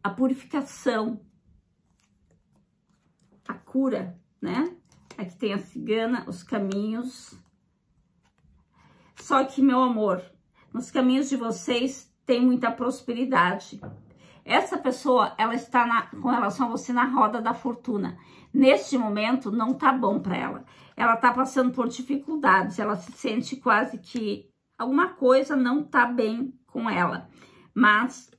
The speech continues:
é com relação a você, a roda da fortuna. Isso vai passar e vai melhorar. As coisas vão prosperar, vocês estarão, essa mudança fará com que venha aí uma abundância de coisas boas na vida de vocês, uma colheita muito farta,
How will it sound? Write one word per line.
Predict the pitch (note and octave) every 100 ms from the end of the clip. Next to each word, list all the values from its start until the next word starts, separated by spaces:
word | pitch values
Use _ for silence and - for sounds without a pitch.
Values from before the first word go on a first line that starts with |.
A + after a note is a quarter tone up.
| _
é | - G3
com | G3 - G3+
relação | A3+ G3+ - A#3+
a | A#3
você, | G3+ - A3+
a | A3
roda | B3 A3 A3
da | G#3
fortuna. | - B3+ B3 B3 F2+ -
Isso | G#3 - B3
vai | G#3 G3
passar | G3 A#3 - G3+ G3+ -
e | A3+
vai | G#3 G#3+ G3
melhorar. | F#3+ G#3+ B3+ G#3 - - -
As | - F3
coisas | - G#3+ G#3+ F3+
vão | A#3 C4+
prosperar, | D#4 B3 - B3+ G3 G3 A3 - - -
vocês | - G#3 C4+ B3+ B3+
estarão, | - B3 A3 A3+ A#3+ B3+ - -
essa | G#3 - A#3+
mudança | A3+ A#3+ B3+ F4 A#3
fará | - A#3 A3 A#3
com | A#3
que | -
venha | B3 A3+ A#3
aí | A3+ A#3+ - - -
uma | G#3+ B3 B3+ - _ -
abundância | C#4 D#4 E4 D4+ - G#3 A3+ B3 C#4 - - - - _
de | - G3+ A#3
coisas | - A#3 A3+ B3 -
boas | A3+ G#3 G#3 F#3+
na | A3 G#3+
vida | G3+ G3
de | G3
vocês, | G3+ G#3 G3+ F3+ -
uma | F#3 G3
colheita | A3 G#3 G3+ G3+
muito | G#3+ B3 -
farta, | - - - - -